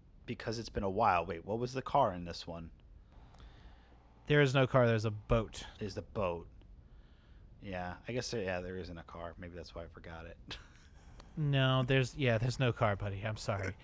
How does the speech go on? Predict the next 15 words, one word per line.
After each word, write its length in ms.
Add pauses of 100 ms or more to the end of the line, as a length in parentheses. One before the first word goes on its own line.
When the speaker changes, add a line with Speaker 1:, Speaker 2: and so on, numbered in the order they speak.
(460)
Speaker 2:
Uh, 240
they 160
went 240
big 140
with 140
the 100
Lotus. 400
They 160
went 120
with 140
a 80
boat 240
this 180
time. 300
Speaker 1:
Yeah. 220